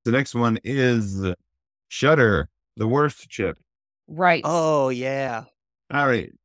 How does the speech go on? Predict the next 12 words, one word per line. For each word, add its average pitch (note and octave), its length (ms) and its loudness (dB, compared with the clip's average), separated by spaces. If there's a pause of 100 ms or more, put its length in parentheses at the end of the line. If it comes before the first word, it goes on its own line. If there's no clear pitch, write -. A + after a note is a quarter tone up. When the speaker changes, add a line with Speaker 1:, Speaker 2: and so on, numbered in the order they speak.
(120)
Speaker 1:
Where D3+ 220 -2
do G#3 60 -2
we F#3 120 0
put D3 300 -6 (320)
the A2+ 320 -2 (720)
scary D#3+ 580 -2
ghosts C#3+ 420 0
and A#2+ 140 -10
pictures B2+ 480 -4
movie A#2+ 680 0 (220)
where A#2 320 2
the, G#2+ 420 0